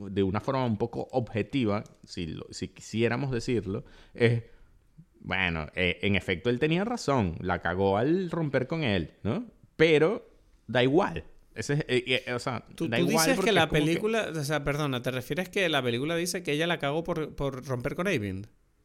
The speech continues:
Speaker 1: No, por, por romper con Axel.
Speaker 2: Yo no tengo claro que estuviera mal que ella
Speaker 1: No,
Speaker 2: rompiera
Speaker 1: no,
Speaker 2: con Axel.
Speaker 1: es que ya va, ya va.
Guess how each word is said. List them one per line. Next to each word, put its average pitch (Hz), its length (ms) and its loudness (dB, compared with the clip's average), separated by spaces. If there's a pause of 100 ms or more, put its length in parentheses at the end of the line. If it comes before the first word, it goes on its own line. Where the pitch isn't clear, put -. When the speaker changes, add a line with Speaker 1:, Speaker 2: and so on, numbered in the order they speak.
(1080)
Speaker 1:
No, 135 240 4
por, 95 300 0
por - 180 -12
romper 101 360 -2
con 127 160 -2
Axel. - 380 -6 (920)
Speaker 2:
Yo 151 220 2
no 190 140 0
tengo 262 280 0
claro 156 320 2
que 208 80 -4
estuviera 127 360 -2
mal 139 200 -2
que 156 100 -2
ella 175 120 6
Speaker 1:
No, 247 120 8
Speaker 2:
rompiera 226 220 6
Speaker 1:
no, 151 40 4
Speaker 2:
con 127 120 0
Axel. 131 280 0
Speaker 1:
es - 60 -2
que 170 100 2
ya 156 120 8
va, 110 160 6
ya 95 120 4
va. 95 280 0